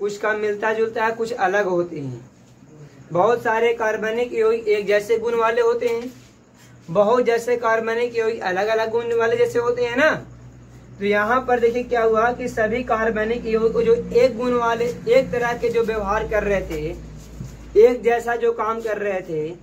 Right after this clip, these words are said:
वैसे कार्बनिक यौगिक को एक वर्ग में रखा गया, जो अलग कर रहा था उसको अलग वर्ग में रखा गया, अब जो अलग कर रहा था उससे भी अलग रखा गया। तो इस तरह से क्या किया,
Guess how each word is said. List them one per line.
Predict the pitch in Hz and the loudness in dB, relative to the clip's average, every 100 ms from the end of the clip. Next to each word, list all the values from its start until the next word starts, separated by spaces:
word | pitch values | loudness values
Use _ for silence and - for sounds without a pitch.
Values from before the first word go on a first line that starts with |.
| - - - - | -20 -20 -20 -8
वैसे | 165 214 214 254 247 | 0 2 2 0 2
कार्बनिक | 233 226 226 226 233 247 220 | 2 2 0 -2 -2 -4 -2
यौगिक | 220 220 233 226 | -2 0 -2 0
को | 226 | 0
एक | 233 226 233 | 4 4 4
वर्ग | 214 220 220 | 0 -2 -2
में | 226 | -4
रखा | 220 214 214 | -6 -6 -6
गया, | 208 214 220 - _ _ - - - - | -6 -8 -14 -20 _ _ -20 -20 -20 -2
जो | 180 - | 0 2
अलग | 208 240 254 | 4 4 2
कर | 247 | 0
रहा | 240 | 0
था | 233 | 0
उसको | 220 208 | -2 -4
अलग | 214 202 226 | -4 -2 0
वर्ग | 220 226 226 | 0 0 0
में | 226 | -2
रखा | 214 | -4
गया, | 208 214 220 - - - - | -2 -2 -4 -10 -20 -14 -2
अब | 196 226 | 0 2
जो | 254 | 2
अलग | 254 240 254 | 2 2 0
कर | |
रहा | 240 | -2
था | 226 | -2
उससे | 196 175 226 | -2 -2 -2
भी | 233 | 0
अलग | 240 226 233 | 0 0 0
रखा | 220 | 0
गया। | 226 233 | 0 0
तो | 233 | -2
इस | - 254 | -4 -2
तरह | 254 262 | -2 -2
से | 247 | -2
क्या | 254 247 | -2 -2
किया, | 247 254 269 | 0 0 -2